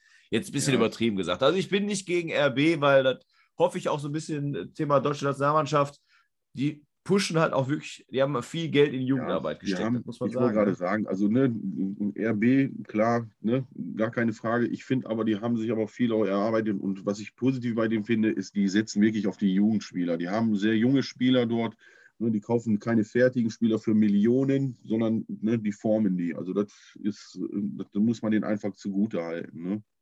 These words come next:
Speaker 1: Ich meine, auch wenn sie uns jetzt nicht super rausgerissen haben in den Turnieren, aber so Klostermann, Halstenberg, ja, das sind so Spieler, die hätten sich sehr wahrscheinlich andere nicht gekauft. Und, äh, bei Le-, Leipzig sind sie halt zu reif. Bundesliga ist jetzt keine internationale Klasse, aber gut,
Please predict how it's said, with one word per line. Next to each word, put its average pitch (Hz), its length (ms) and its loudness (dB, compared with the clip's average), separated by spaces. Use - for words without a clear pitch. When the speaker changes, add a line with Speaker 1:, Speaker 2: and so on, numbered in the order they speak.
Speaker 1:
Ich 104 80 -8
meine, 127 160 2
auch 131 120 4
wenn 151 120 2
sie 156 60 2
uns 143 100 0
jetzt 143 160 0
nicht 139 140 -6
super 147 440 2
rausgerissen 139 580 -2
haben 135 220 2
in 131 60 -4
den 131 140 -4
Turnieren, 135 340 -2
aber 120 160 2
so 113 80 -6
Klostermann, 131 580 0
Halstenberg, 127 800 0
ja, 117 140 -4
das 110 180 -2
sind 143 100 -4
so 135 100 -6
Spieler, 143 320 0
die 131 120 4
hätten 139 100 0
sich 127 140 -6
sehr 135 120 2
wahrscheinlich 135 440 -2
andere 135 200 -2
nicht 147 200 -4
gekauft. 117 440 0
Und, 110 360 -6
äh, 98 180 -4
bei 110 300 -2
Le-, 90 440 0
Leipzig 120 380 2
sind 131 140 -4
sie 127 100 2
halt 127 180 4
zu 131 600 0
reif. 131 440 4
Bundesliga 123 440 -2
ist - 140 -8
jetzt 117 240 -4
keine 123 280 4
internationale 120 480 4
Klasse, 143 380 4
aber 104 180 4
gut, 139 320 -4